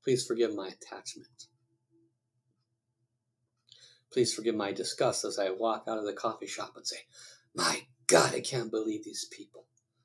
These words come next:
I give them very specific instructions. They can't even get my coffee right." <laughs> Attachment, right?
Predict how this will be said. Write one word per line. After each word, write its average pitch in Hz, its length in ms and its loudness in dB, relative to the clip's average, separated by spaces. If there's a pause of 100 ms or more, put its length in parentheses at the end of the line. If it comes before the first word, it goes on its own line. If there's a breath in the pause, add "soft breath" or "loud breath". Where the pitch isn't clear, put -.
(140)
I 117 120 2
give 127 180 4
them 127 140 2
very 175 200 10
specific 151 680 2
instructions. 143 420 0
They - 100 -2
can't 208 280 6
even 190 160 10
get 175 100 8
my 147 140 6
coffee 120 400 2
right." - 400 -12 (560)
<laughs> - 100 -2 (640)
Attachment, - 1000 8
right? 160 320 8